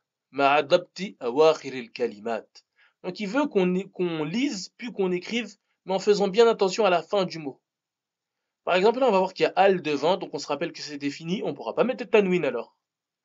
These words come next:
Donc, on va dire al-babu. Et ici,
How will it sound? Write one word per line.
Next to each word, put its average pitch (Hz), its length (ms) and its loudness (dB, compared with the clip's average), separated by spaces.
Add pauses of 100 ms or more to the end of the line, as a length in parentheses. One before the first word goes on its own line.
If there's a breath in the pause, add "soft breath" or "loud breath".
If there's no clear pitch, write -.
(320)
Donc, 202 180 4
on 175 40 0
va 151 120 8
dire 196 400 -6 (560)
al-babu. 143 1400 2 (1500)
Et 165 120 -4
ici, 165 400 -2